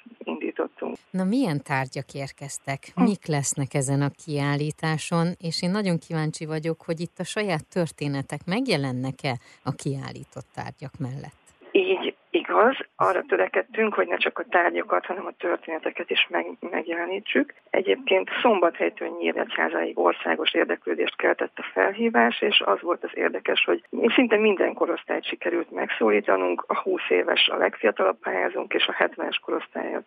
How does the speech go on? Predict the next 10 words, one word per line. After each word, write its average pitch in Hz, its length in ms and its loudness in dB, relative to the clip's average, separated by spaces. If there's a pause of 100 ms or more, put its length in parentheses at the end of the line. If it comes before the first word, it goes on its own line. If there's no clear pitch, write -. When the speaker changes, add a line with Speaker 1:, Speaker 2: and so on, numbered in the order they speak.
(140)
Speaker 1:
is - 280 2
többen 170 320 0
képviselik. 233 640 0 (160)
És 208 500 6
hogy 196 140 -2
mit 240 300 0
hoztak, 196 500 0
meg 175 180 -8
mit 208 200 -8
gyűjtenek, 240 680 2